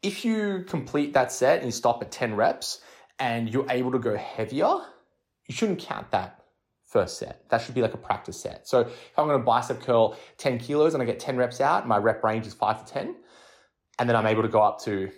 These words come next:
you know, six, uh, eleven or twelve kilos and get <laughs> ten reps out, okay, that first set isn't a stimulative set, um, and I shouldn't count that first set.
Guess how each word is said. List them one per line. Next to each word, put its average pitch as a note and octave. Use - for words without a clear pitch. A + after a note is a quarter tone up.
you G#2
know, F#2
six, C#3+
uh, A2
eleven A#2+
or A2+
twelve B2
kilos F3
and A#2+
get A2+
<laughs> -
ten C#3
reps C3+
out, B3
okay, G#2
that D3
first C3
set A2
isn't C3+
a A#2+
stimulative G#2
set, -
um, A2+
and A#2
I A2+
shouldn't A#2+
count F#2+
that -
first -
set. -